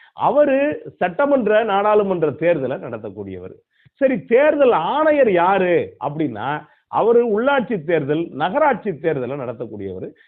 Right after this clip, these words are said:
இந்த தேர்தல் ஆணையர் எங்க இருப்பார் அப்படின்னா, நம்ம மாநில அள-, வளா-, அலுவலகம் இருக்கு இல்லையா, அங்க இருப்பாரு. ஆனா தலைவர் என்ன பண்ணிட்டாருன்னா, மாத்தி அடிச்சு விட்டாரு கடிதத்தை.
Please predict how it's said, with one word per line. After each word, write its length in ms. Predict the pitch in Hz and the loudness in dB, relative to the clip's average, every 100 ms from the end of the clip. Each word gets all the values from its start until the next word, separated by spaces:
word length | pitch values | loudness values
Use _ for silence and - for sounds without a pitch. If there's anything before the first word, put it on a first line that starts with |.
| _ | _
இந்த 340 | 160 247 294 | -4 0 0
தேர்தல் 480 | 233 247 254 262 247 | 2 2 4 4 4
ஆணையர் 560 | 185 135 196 262 247 196 | 2 0 0 2 2 2
எங்க 220 | 170 233 | 0 0
இருப்பார் 460 | 208 160 170 147 | 0 0 0 0
அப்படின்னா, 420 | 117 107 107 160 214 _ _ | -4 -8 -6 -8 -8 _ _
நம்ம 600 | 131 123 147 220 311 311 277 302 247 151 117 107 - _ - | -10 -4 -2 -2 0 0 0 0 -2 -4 -6 -12 -20 _ -12
மாநில 480 | 139 151 202 247 233 | -8 -4 0 2 4
அள-, 120 | 170 | 2
வளா-, 380 | 147 160 170 151 | 2 2 2 2
அலுவலகம் 440 | 151 175 170 147 131 | 0 2 2 0 -4
இருக்கு 180 | 117 | -6
இல்லையா, 540 | 110 117 208 247 147 107 | -6 -2 2 2 2 -2
அங்க 340 | - 196 262 | -4 -2 2
இருப்பாரு. 500 | 254 196 180 127 101 - _ _ | 2 4 2 0 -4 -16 _ _
ஆனா 560 | - 135 226 170 151 202 240 - | -12 -4 0 0 -2 -4 -10 -8
தலைவர் 320 | 170 226 269 | -2 0 0
என்ன 200 | 208 220 | 0 -2
பண்ணிட்டாருன்னா, 880 | 220 180 160 143 160 175 113 123 165 - 120 | -2 0 0 0 -2 -4 -4 -6 -12 -12 -4
மாத்தி 300 | 233 277 196 | -2 -2 0
அடிச்சு 300 | 220 180 170 | 0 0 -2
விட்டாரு 320 | 175 156 127 | -2 -2 -2
கடிதத்தை. 420 | 110 135 131 110 | -4 -4 -6 -6